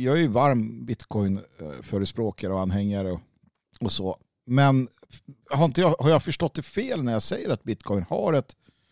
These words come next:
värde i den tekniska blockkedjetekniken som, som, som den använder? Alltså att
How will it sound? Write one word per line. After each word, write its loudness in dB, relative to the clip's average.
värde 2
i 2
den 2
tekniska 0
blockkedjetekniken 0
som, 0
som, 0
som 0
den 2
använder? 4
Alltså 4
att -2